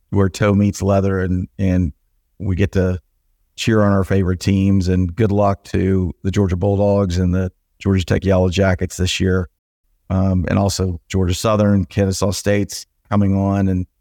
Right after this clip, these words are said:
they had their first player actually drafted this past year. So congratulations to that milestone that was achieved by Kennesaw State this year. And also, we can't leave out Georgia State. They've,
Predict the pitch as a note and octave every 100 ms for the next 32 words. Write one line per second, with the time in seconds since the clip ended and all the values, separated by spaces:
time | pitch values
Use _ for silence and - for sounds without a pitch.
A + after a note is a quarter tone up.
0 | _ G2+ G#2 G2 G2 - G2 F#2+ - G2+
1 | G2+ G2 G2 D#2+ F#2+ - F#2+ E2 F2+ F#2
2 | G#2 A#2+ A#2+ A#2 _ _ _ _ _ _
3 | G#2+ G2 - G2+ G2 F#2+ F#2+ F#2+ F#2+ F2
4 | _ _ _ - F#2+ G2 G2+ G2 F#2 F#2+
5 | F2+ E2+ E2+ - F#2+ F#2+ F#2 - - F#2+
6 | G2 F#2+ - _ _ _ _ _ G2+ F#2+
7 | F#2+ F2+ F#2+ F#2 F#2 F2+ E2+ - F#2+ D2+
8 | F#2 F#2 F2+ - - F#2+ G2 F2+ - G2
9 | F2 F#2+ - G2 F#2 - _ _ _ _
10 | _ _ - A2+ A2 G#2 G2+ G2 F2+ F#2+
11 | G2 - G2+ F#2 F#2+ F#2 E2+ F#2 F2 D#2+
12 | G2 F#2+ F#2 D2+